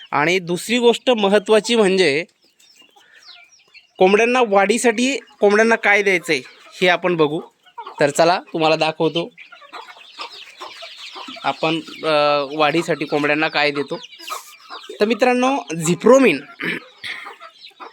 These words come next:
झिप्रोमिन लिक्विड हे आहे खास कोंबड्यांची वाढ जर थांबलेली असेल तर हे आपल्याला कोंबड्यांना द्यायचं आहे, झिप्रोमिन. पण हे कधी द्यायचं,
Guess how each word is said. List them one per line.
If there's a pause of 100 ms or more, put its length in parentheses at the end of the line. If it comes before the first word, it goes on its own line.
(1120)
झिप्रोमिन
लिक्विड (1120)
हे
आहे
खास (240)
कोंबड्यांची
वाढ
जर (200)
थांबलेली
असेल (500)
तर
हे
आपल्याला
कोंबड्यांना
द्यायचं
आहे, (260)
झिप्रोमिन. (580)
पण
हे
कधी
द्यायचं,